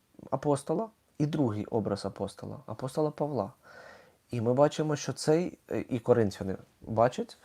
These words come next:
і ми з вами, е, що цей образ, м, служителя Христового, це не є пого-, по-, погоня за славою, за якоюсь користю, це є ідейне служіння Богові.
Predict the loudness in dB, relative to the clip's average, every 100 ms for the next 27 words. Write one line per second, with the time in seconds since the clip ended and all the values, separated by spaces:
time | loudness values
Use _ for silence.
0 | -20 -6 -2 0 0 2 2 2 -8 -18
1 | -18 -18 -16 -16 -18 -4 2 6 8 10
2 | 8 8 6 2 -2 -2 0 4 4 6
3 | 4 4 2 -2 -8 -4 -2 -2 -4 -6
4 | -10 -2 0 0 0 0 0 -4 -2 2
5 | 4 4 2 0 -2 -2 0 0 0 2
6 | 4 4 4 0 -4 -4 -6 -6 -2 0
7 | 2 2 0 4 6 8 6 2 4 4
8 | 2 0 -2 -4 -2 -2 0 -4 -6 -10
9 | -16 -4 0 2 2 2 0 8 10 10
10 | 8 4 0 -6 -20 -20 -20 _ _ _
11 | -2 4 4 4 2 -2 -4 0 0 0
12 | -6 -12